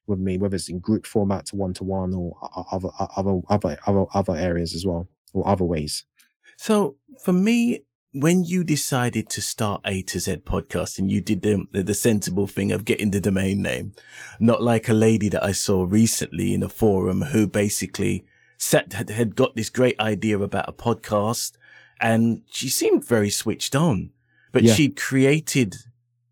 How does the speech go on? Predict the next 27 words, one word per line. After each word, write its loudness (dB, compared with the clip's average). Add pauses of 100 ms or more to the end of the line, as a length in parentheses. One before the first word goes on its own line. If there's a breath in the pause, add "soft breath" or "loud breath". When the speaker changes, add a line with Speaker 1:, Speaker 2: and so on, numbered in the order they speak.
(140)
Speaker 2:
all 2
the 2
assets -6 (360)
and 4
the 4
logo 4
and -2
so 2
on -2
and -4
so -2
forth -6
and 0
didn't 0
check -2
the -2
name. 0 (480)
Speaker 1:
That's 0
crazy. 0 (440)
That's 2
not 4
the 0
way 4
to -6
do 2
it. -4 (800)
Speaker 2:
Yeah. -4